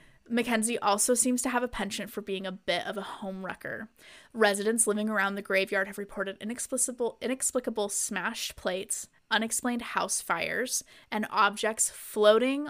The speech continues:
on their own. In October two thousand three, a large fire swept through both Jan Andrew Henderson's nearby home and the Blackheart Entertainment offices.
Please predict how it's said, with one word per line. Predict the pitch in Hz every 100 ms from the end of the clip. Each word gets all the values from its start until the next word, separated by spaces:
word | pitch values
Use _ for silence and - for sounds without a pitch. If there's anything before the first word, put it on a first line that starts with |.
| -
on | 214 208 208
their | 196 185
own. | 180 175 - - 214 _ _ - - - - _ -
In | 233
October | 220 - 220 214
two | 233 -
thousand | 226 214 233 247
three, | 247 - 185 175 -
a | 196
large | 196 208 185 196 214 -
fire | 202 196 202
swept | - - 185 -
through | - 202
both | 185 190 -
Jan | 190 190 190
Andrew | 202 208
Henderson's | 202 185 190 - 196
nearby | 196 190 196 196
home | 196 185 180 175
and | 208
the | 196
Blackheart | 196 180 185 - 185 180
Entertainment | 196 190 - 180 175 -
offices. | 160 - - - - -